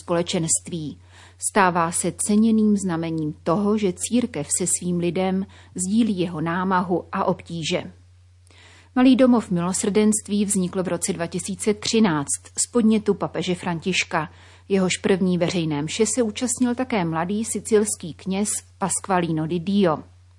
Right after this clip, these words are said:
Nově zvolený papež jej krátce na to přijal na audienci, během níž mu otec Di Dio vyprávěl o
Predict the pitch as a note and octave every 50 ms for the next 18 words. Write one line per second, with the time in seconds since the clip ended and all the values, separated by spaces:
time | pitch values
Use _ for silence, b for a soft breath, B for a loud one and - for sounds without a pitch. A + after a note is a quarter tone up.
0 | B B B B B B B B B - G#3 G3 F#3+ F#3+ F#3 F#3 F3 F#3 F3+ F3
1 | F3 E3+ E3 - E3+ E3 - F#3 G3+ G#3 - - A#3 A3+ A3+ A3+ - - F#3 F3
2 | F3+ - - G3+ F#3+ F#3 - - G#3+ G#3 - - - F#3 F3 E3+ E3+ F#3+ G3 -
3 | F#3 G3 G3 F#3+ A#3 A#3 G3+ F3 E3 D#3 - - - D#3+ D#3 - B B B B
4 | B B - G3+ B3+ B3 C4 B3+ A#3+ G#3 F#3+ G3 G#3+ - - A#3+ A#3 - - F3+
5 | - - G3+ G#3 G#3 - - - - - F#3 F#3+ F#3+ F3 D3 F3+ F3 E3 F3 F3+
6 | G3 G3 F#3 F#3+ F3+ - G3+ F#3 F3+ F3+ F3+ E3 F3+ F3+ F#3 F3+ - - G3